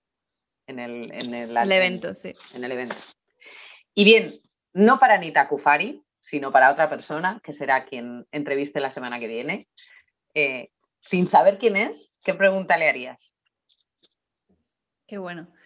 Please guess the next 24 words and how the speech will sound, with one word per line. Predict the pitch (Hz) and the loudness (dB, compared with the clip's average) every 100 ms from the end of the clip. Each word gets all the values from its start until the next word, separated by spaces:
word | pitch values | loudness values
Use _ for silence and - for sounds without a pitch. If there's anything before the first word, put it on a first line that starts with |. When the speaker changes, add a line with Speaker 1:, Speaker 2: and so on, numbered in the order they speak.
| _ _ | _ _
Speaker 1:
Este | 160 160 | -6 2
lo | 196 | 2
Speaker 2:
Eh, | |
Speaker 1:
estreno | 190 190 170 | 2 -2 -4
contigo. | 160 147 135 123 - 277 - 277 214 | -4 -6 -6 -12 -4 -4 -2 -4 0
Speaker 2:
le | 247 | 0
preguntaría | 208 208 202 202 202 196 190 202 269 320 392 403 _ _ | 0 -4 -4 -4 -4 0 0 -2 -6 -6 -6 -16 _ _
que | - 196 | -6 -4
si | - 196 | -2 0
volviera | 190 185 196 226 254 | 0 0 2 4 2
a | |
empezar | 254 247 - 220 208 202 202 | -4 -10 0 2 2 -2 -12
desde | 196 196 180 | -10 -4 -4
s-, | - - - _ | -4 -10 -14 _
desde | - 190 180 185 | -12 -10 -6 -8
cero | - 190 185 | -2 0 2
en | 180 | 0
su | 190 185 | -4 -8
profesión, | 180 180 208 | -8 -8 -10
si | 220 | -10
haría | 214 190 | -6 -6
algo | 190 | -6
diferente. | 185 180 - 165 165 - _ _ _ _ _ _ _ _ _ _ _ _ _ _ _ _ | -10 -12 -14 -16 -16 -20 _ _ _ _ _ _ _ _ _ _ _ _ _ _ _ _
Speaker 1:
Vale, | - | -12